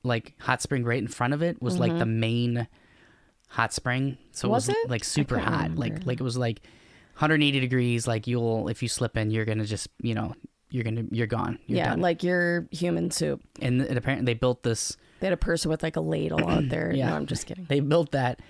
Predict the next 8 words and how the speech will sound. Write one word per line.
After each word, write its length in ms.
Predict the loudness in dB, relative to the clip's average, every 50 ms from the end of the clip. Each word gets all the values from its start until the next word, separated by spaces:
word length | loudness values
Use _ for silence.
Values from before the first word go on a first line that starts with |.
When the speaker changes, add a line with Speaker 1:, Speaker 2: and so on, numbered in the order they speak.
| -2
Speaker 2:
<laughs> 500 | 0 0 0 2 6 6 6 6 4 0
Speaker 1:
They 120 | 2 2 4
built 220 | 6 4 4 4
around 380 | 4 2 4 4 4 2 2 0
it, 120 | 0 -2 -4
essentially. 560 | -2 0 0 0 0 -2 -4 -4 -4 -4 -4
And 140 | -4 -2 0
then, 380 | 0 0 0 -2 -4 -4 -8